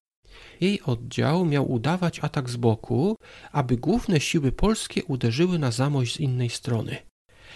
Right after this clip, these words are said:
Tak więc oni mieli tylko udawać, że atakują, a w tym czasie główne siły miały gdzie indziej uderzyć. Jednak jej oddział, ten oddział, w którym byli Żubrowie,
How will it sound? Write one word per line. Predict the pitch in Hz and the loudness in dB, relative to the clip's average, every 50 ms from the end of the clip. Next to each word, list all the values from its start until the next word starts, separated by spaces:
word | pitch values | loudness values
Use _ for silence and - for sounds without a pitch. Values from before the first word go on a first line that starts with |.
| - - - | -20 -10 -6
Tak | - 160 | -2 0
więc | 156 175 160 165 - | 2 2 2 2 2
oni | 185 185 180 175 | 0 2 4 4
mieli | 170 165 156 160 156 | 4 4 4 2 0
tylko | - 151 - - - | -2 -4 -6 -4 -4
udawać, | 151 156 131 117 175 208 226 180 131 120 110 120 147 190 214 - - | -2 -2 0 2 2 4 4 2 2 0 -2 0 0 -2 -2 -4 -4
że | - 139 127 127 135 131 131 131 - | -4 -4 -2 -2 0 0 0 0 0
atakują, | 151 135 - 127 123 - - - 127 113 110 113 131 175 226 311 - - - - - | -2 -2 -2 -4 -6 -4 -2 0 0 2 2 0 0 0 0 -2 -4 -6 -16 -12 -6
a | - 226 | -6 -6
w | - | -4
tym | - - 196 | -4 -6 -4
czasie | - - 190 - - 156 | -2 -2 -2 -2 -2 -4
główne | 131 123 127 160 214 226 214 - - 165 151 | -2 -2 0 2 2 0 0 -2 -2 -2 -2
siły | - - - 175 170 160 | 0 0 0 2 2 2
miały | 156 156 151 139 143 | 2 2 0 0 0
gdzie | 135 131 139 147 | -2 -2 -2 0
indziej | - 147 131 123 113 107 101 120 | 2 2 2 0 0 -2 -2 -4
uderzyć. | 135 120 113 120 113 113 117 - - - - - - _ _ _ _ _ - - - - - - - - - - | -4 -2 -2 -2 -2 -4 -6 -8 -10 -10 -10 -10 -12 _ _ _ _ _ -20 -20 -20 -20 -18 -18 -18 -12 -6 -2
Jednak | 151 147 143 143 143 135 127 117 - - | 0 0 0 0 0 0 0 0 0 0
jej | 175 214 226 - - | 2 2 2 0 0
oddział, | - 156 135 123 127 - - 117 117 117 127 151 165 | 0 0 0 0 -2 -6 -4 -2 0 2 2 2 0
ten | - - 165 175 - | 0 0 0 0 2
oddział, | - 170 151 - 143 127 | 0 -2 0 0 -2 -2
w | - | -2
którym | - - 147 143 135 131 | -2 -2 -2 0 0 0
byli | 143 156 147 143 131 | 0 0 0 0 0
Żubrowie, | - 135 127 120 123 120 117 110 107 113 117 117 147 185 208 | 0 0 0 2 2 2 2 2 0 -2 -2 0 0 0 -2